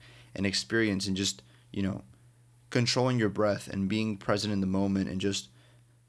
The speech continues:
feeling everything that's going on in your body, everything you're hearing around you. It's, it's something that's honestly truly magical, like a, like a superpower. And then, and it, all it is, is someone, you,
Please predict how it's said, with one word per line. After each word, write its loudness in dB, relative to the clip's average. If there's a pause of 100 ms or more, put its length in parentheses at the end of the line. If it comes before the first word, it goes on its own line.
feeling 0
everything 2
that's 0
going 2
on 4
in 2
your 2
body, 2
everything 0
you're -2
hearing -2
around 0
you. 0
It's, -4 (420)
it's -2
something 0
that's 0 (260)
honestly 0
truly 0
magical, -2
like -8
a, -2
like -2
a -6
superpower. -2 (220)
And 0
then, 2 (360)
and -4
it, -2
all 2
it 0
is, 0
is -2
someone, 0
you, 0